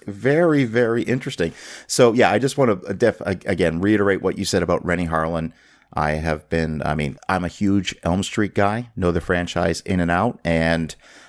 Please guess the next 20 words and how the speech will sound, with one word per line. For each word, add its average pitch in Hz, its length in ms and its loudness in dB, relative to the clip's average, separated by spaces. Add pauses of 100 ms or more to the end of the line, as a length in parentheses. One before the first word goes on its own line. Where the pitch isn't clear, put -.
(160)
up 101 200 0
until 101 1000 2 (460)
Freddy's 104 380 0
versus 101 320 -2
Jason 107 340 2
in 90 80 -2
two - 140 -4
thousand 95 420 0
and 87 140 -2
three, 110 480 0
from 87 180 -4
what 95 180 2
I, 95 160 0 (160)
what 87 280 0
I 90 100 2
know 127 280 0
and 101 100 0
what 95 100 2
I 95 80 2
understand, 104 580 0